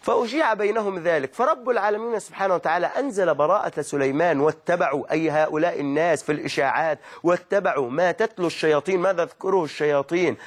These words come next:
على ملك سليمان، أي في عهد سليمان وزمن سليمان. وما كفر سليمان، لأن السحر كفر كما سيأتي تفصيل الحكم إن شاء الله. وما كفر سليمان ولكن الشياطين، أي الذين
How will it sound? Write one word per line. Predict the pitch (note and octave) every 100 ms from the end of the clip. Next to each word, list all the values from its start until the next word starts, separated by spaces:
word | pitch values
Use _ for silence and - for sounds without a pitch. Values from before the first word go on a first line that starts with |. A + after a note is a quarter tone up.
| -
على | D3 G#3 G3
ملك | G#3+ G3+
سليمان، | F3 E3+ D#3+ E3 G3 E3+
أي | - D#3
في | E3
عهد | C#3+ F#3 D3+
سليمان | C#3 D3 C#3+ D3+ F3+
وزمن | C#3+ C#3+ E3 D3
سليمان. | - B2+ C3 C3+ E3+ D#3 A2 - -
وما | B2 A#2+
كفر | A2+ - E3+ E3 D3
سليمان، | - B2 A#2+ D#3+ E3
لأن | B2+ A#2+
السحر | - - B2+
كفر | A#2+ A3 C4+ A#2 - _ -
كما | D3+ D3 B2+
سيأتي | - E3 G#3 -
تفصيل | C#3+ C3+ - F#3
الحكم | - G#3 -
إن | D#3+ C#3+
شاء | F#3 E3+
الله. | D#3+ G3 F#3+ - -
وما | A2 G2+
كفر | - D#3 D3+
سليمان | C3 C3+ A#2+ B2+ E3 D3+
ولكن | C#3+ C#3 C3+ - G#3+ D#3
الشياطين، | - C3 A#2+ A#2 C3 B2 A#2 A2 - -
أي | C#3
الذين | C3 B2+ D3+ D#3